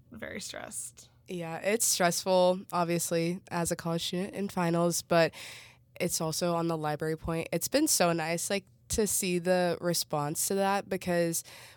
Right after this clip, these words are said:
Speaker 2: while the library used to be open twenty-four hours, it kind of after covid, that hasn't really been a priority, hasn't really been extremely feasible on their end, but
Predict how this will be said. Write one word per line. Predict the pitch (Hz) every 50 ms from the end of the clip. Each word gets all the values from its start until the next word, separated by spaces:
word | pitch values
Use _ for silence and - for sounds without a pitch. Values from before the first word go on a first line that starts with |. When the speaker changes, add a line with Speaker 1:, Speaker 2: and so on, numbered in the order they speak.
| - _
Speaker 2:
while | 170 170 170 165 170 170 170 170 - - -
the | - 175 165
library | 165 160 160 165 165 160 156 156 156 151 156 - - - - - - _ _ _ _ _ -
used | 165 156 165 180 196 196 - - -
to | - -
be | - - -
open | - - - 98 95 104
twenty-four | - - - 185 156 160 - 214 202 185
hours, | 147 165 156 151 160 165 170 175 175 -
it | - 175 170 160 - - _ _ - -
kind | - - 165 165
of | 160 -
after | - 165 156 - 170 165
covid, | - - 156 156 160 165 160 160
that | 160 165
hasn't | 151 151 151 151 160 160 - - -
really | 156 151 151 151 151 151 151 151 151 - - - - - - - _ _
been | - 160 156 151 151 151 151 - - _ -
a | -
priority, | - - 196 214 240 254 254 247 247 240 233 233 226 226
hasn't | 208 196 185 180 185 -
really | 175 175 170 170
been | 165 170 165 165 165
extremely | 160 156 - - - - 170 165 165 165 160 156
feasible | - - - 156 151 151 160 165 175 175 175
on | 175 175
their | 180 175 180 180
end, | 180 180 180 170
but | 175 160 156 147